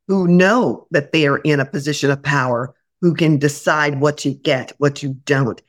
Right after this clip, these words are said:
how much you get, how much you don't, and they are in a position of power to pit people against each other, it literally does become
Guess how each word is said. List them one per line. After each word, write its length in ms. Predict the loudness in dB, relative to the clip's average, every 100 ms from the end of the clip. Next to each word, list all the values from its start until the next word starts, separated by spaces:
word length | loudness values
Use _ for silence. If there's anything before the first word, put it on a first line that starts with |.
| _ _
how 160 | -2 0
much 400 | 2 2 0 -4
you 100 | -8
get, 300 | -4 -4 -4
how 180 | -2 0
much 380 | 2 0 -4 -8
you 80 |
don't, 400 | -6 -4 -4 -6 -16 _ _ -2
and 240 | 2 2
they 300 | 2 0 -2 -2
are 280 | -2 -2 -2
in 120 | -2
a 60 | -2
position 400 | -4 -6 -4 -4
of 100 | -2
power 340 | -2 -2 -2
to 160 | -6 -10
pit 400 | -4 -4 -4 -6
people 280 | -2 0
against 480 | 0 0 -2 -2 -6
each 180 | -6 -4
other, 380 | -4 -4 -6 -10 _ _ -2
it 160 | -2 0
literally 420 | 0 2 2 0
does 300 | 2 0 0
become 600 | -4 -2 -2 -2 -2